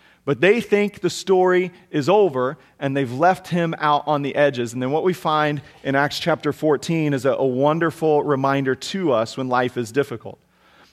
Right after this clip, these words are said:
It says in verse nineteen, "They stoned Paul and dragged him outside the city, thinking he was dead. But after the disciples had gathered around him, he got up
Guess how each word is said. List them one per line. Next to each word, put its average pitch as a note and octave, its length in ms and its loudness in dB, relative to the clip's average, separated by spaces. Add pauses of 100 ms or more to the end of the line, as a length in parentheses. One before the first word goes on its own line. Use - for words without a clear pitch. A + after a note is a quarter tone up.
(140)
It C#3 80 -10
says D#3+ 240 0
in D#3 40 0
verse D#3 200 -2
nineteen, D#3 340 -4
"They C3+ 80 -2
stoned E3 460 -4
Paul D#3+ 300 2
and C3+ 100 -4
dragged C#3+ 320 0
him D3+ 120 -4
outside C#3 360 -2
the C#3 80 -8
city, G#2+ 400 -8 (440)
thinking C#3 320 -4
he C#3 80 0
was C#3+ 180 -2
dead. G2 280 -8 (840)
But C#3 100 2
after E3+ 320 2
the G#3 100 2
disciples D3 600 -2
had C#3 120 -6
gathered C3+ 360 2
around D3+ 400 0
him, A2 320 -10 (720)
he B2+ 100 -8
got C#3+ 240 4
up - 440 -2